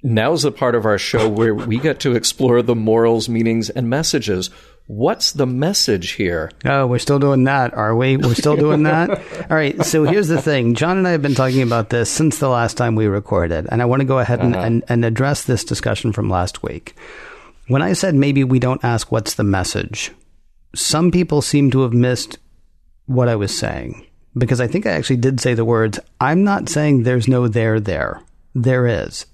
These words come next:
Speaker 2: There is stuff there. A message to me implies intent. Symbiosis delivers a message. The Corbomite maneuver delivers a message. Time squared gives you stuff to think about.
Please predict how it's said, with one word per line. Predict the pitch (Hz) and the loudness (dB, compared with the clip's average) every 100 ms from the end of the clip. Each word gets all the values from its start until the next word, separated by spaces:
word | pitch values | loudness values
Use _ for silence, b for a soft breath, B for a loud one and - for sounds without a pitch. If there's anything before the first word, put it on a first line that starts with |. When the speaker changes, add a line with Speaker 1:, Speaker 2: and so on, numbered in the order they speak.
| 120 | -2
Speaker 2:
There | 123 123 | 2 2
is | 117 | 2
stuff | - 104 90 | 0 -2 -2
there. | - 90 - 117 B B B B B B B B B B B B B _ _ - | -4 -4 -6 -8 B B B B B B B B B B B B B _ _ 0
A | 143 | 2
message | 196 185 233 - | 2 2 0 2
to | 147 | 2
me | 131 127 127 - | 4 4 2 2
implies | 127 123 - 120 120 | 0 0 0 0 0
intent. | 110 101 92 - - 90 - - - _ _ _ _ _ _ | 0 -2 -2 -6 -6 -6 -10 -16 -18 _ _ _ _ _ _
Symbiosis | - - 185 180 156 147 143 | -6 0 0 2 2 0 0
delivers | 147 131 120 117 | 0 0 0 -2
a | 113 | -2
message. | 107 95 107 101 | -2 -4 -6 -6
The | - | -6
Corbomite | 117 - 160 151 135 127 | -6 -4 0 2 2 2
maneuver | 120 120 113 117 | 2 2 2 0
delivers | 120 117 113 113 113 | 0 0 0 -2 -2
a | |
message. | 101 90 - 95 76 - - - _ _ _ | -2 -2 -6 -10 -10 -10 -12 -20 _ _ _
Time | - - 240 202 | -6 -2 0 0
squared | - - 165 139 113 113 110 - - | -2 -2 0 2 2 0 -2 -10 -4
gives | 117 135 113 | 0 0 0
you | 131 | -2
stuff | - 127 113 | 0 -2 -2
to | - | -4
think | 117 123 107 | -4 -4 -4
about. | - 85 - - | -6 -8 -10 -14